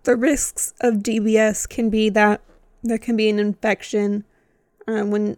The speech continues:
the surgery is done, or the device can kind of erode through the skin. Uh, additionally, when the stimulation is stopped, the patient can relapse or even come back and have things worse off,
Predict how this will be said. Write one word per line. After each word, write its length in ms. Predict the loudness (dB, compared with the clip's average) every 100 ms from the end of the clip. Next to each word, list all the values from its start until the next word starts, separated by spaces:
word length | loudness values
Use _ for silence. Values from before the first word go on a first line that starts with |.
| -2
the 100 | -4
surgery 540 | -2 -2 0 0 0
is 160 | 0 -2
done, 400 | 0 0 0 -2 _ _ _ _ _ _ 0
or 540 | 4 4 4 4 0 -4
the 160 | -2 2
device 500 | 2 2 2 0 -2
can 240 | -6 -6
kind 240 | -4 -2 -2
of 180 | -2 -2
erode 640 | -4 0 0 2 0 -2 -6
through 140 | -6 -4
the 120 | -4
skin. 500 | -4 -2 -2 -2 -6 _ _ _ _ _ _ _ -6
Uh, 80 | 0
additionally, 880 | 4 4 4 0 0 2 2 0 -4
when 300 | -6 -2 0
the 80 | -2
stimulation 720 | -4 -4 -2 0 0 -2 -6 -6
is 180 | -6
stopped, 540 | -8 -6 -4 -2 -4 _ _
the 80 | -6
patient 440 | 0 0 0 -6
can 180 | -6 -8 -6
relapse 640 | -4 -2 0 -2 -6 -10 -4
or 280 | -2 -2
even 420 | -4 -4 -4 -6 -8 _ _ -14
come 180 | -6 -2
back 200 | -2 -4
and 100 | -6
have 220 | -8 -6
things 220 | -6 -6
worse 400 | -4 -2 -2 -2
off, 500 | -2 -2 -4 -12